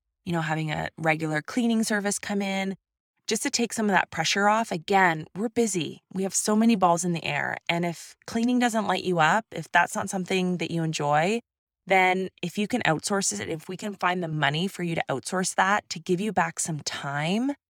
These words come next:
My boys are five and four, and they are growing like weeds. And time is one of the only resources that is not renewable.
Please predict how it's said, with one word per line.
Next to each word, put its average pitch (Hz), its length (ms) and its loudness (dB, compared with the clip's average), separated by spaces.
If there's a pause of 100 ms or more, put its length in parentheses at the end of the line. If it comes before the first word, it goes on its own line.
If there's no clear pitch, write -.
(680)
My 226 140 0
boys 220 220 0
are 196 100 -2
five 165 260 2
and 160 160 -2
four, 147 340 0
and 170 140 0
they 226 100 2
are 208 80 2
growing 165 320 0
like 156 220 -2
weeds. 139 440 -6
And 160 240 -2
time 196 600 -2 (140)
is 165 340 -4 (280)
one 170 360 4
of 196 240 0
the 170 260 -2 (360)
only 208 340 6
resources 139 640 -2
that 139 140 -2
is 139 160 -8
not 143 400 2
renewable. 175 640 -4